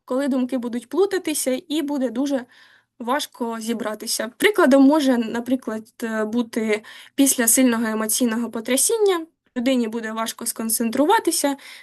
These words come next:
навіть на простих побутових справах. Наступним є сповільнення прийняття рішень. Е, хронічний стрес впливає на префронтальну кору, це у нас центр логіки, планування і контролю поведінки. І під, е, впливом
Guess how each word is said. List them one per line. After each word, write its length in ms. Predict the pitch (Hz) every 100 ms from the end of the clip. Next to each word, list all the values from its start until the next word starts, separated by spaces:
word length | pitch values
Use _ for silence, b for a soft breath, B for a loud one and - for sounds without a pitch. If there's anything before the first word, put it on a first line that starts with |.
| -
навіть 300 | 285 302 262
на 80 | 226
простих 400 | 226 - 311 -
побутових 540 | 214 220 233 233 220
справах. 580 | - 202 214 - - _ _ _ b b b b _ _ _ _ _ _ _ -
Наступним 560 | 294 294 480 392 339
є 140 | 349 349
сповільнення 600 | - 277 330 320 294 262
прийняття 500 | 254 240 247 302 294
рішень. 440 | 226 - 226 240 _ _ _ _ _ _ _ _ _ _ _
Е, 320 | 240 247 247 247
хронічний 500 | - 349 403 330 311
стрес 300 | 381 403 -
впливає 460 | 285 285 320 302
на 220 | 285 285
префронтальну 720 | 277 262 - 254 254 233 220 214
кору, 220 | 233 381 539 _ _ _ _ _ -
це 180 | 285
у 20 | 240
нас 180 | 220
центр 400 | 226 247 233 226
логіки, 460 | 240 381 349 339 320 B B B -
планування 580 | 233 233 233 359 339 -
і 100 | 294
контролю 480 | 277 240 240 277 277
поведінки. 580 | 254 233 226 220 220 240 B B B B -
І 300 | 320 415 427
під, 320 | 320 254 -
е, 220 | 247 240 233
впливом 580 | 233 294 392 440 427